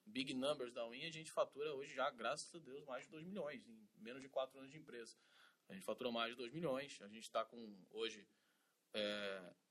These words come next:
seis consultor-, seis consultores, né, dentro da, da companhia. A gente tá expandindo, a, a ideia é terminar o ano com pelo menos quinze consultores na All-in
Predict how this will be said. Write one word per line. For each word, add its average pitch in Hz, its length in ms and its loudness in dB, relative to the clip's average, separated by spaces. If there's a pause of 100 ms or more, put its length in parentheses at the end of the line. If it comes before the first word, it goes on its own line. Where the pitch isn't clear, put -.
(100)
seis 147 320 4
consultor-, 120 600 -4
seis 160 400 0 (160)
consultores, 127 880 -2
né, 107 220 -4
dentro 104 260 -6
da, 95 260 2
da - 180 -8
companhia. 131 640 0 (380)
A 98 80 -2
gente 110 220 2
tá 131 200 10
expandindo, 131 920 2
a, 98 400 4
a 110 60 8
ideia 123 340 6
é 120 40 4
terminar 131 500 2
o 127 160 4
ano 127 280 2
com - 180 -12
pelo 135 300 2
menos 131 440 -4 (320)
quinze 160 340 2
consultores 127 560 0
na 120 140 6
All-in 147 440 4